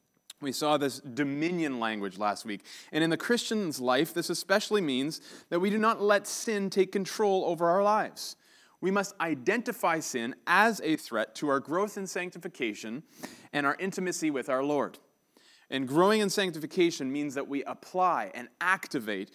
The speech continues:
the power of the gospel over the power of our sin. And we do this by faith. God's Spirit gives us the power to tame and master the beast of sin in our lives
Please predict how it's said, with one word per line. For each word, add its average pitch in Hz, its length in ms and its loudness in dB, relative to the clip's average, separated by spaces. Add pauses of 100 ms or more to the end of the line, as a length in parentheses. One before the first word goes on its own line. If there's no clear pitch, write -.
(200)
the 147 100 -2
power 202 440 8
of 165 100 4
the 170 80 -2
gospel 131 640 0
over 175 420 4
the 131 100 -4
power 120 420 -2
of 107 60 -10
our 110 160 -4
sin. 101 360 -12 (1080)
And 98 80 -12
we 98 60 -10
do 175 180 -2
this 135 320 -6 (420)
by 113 140 -6
faith. - 480 -4 (880)
God's 131 300 6
Spirit 175 400 4
gives 139 180 0
us 127 140 -4
the - 80 -8
power 175 540 6
to 151 180 -4
tame 143 640 -6
and 123 320 -6
master 175 640 0
the 131 160 -2
beast 123 600 -4
of 147 160 -6
sin 139 440 -4
in 135 160 -6
our 131 160 2
lives 117 520 -4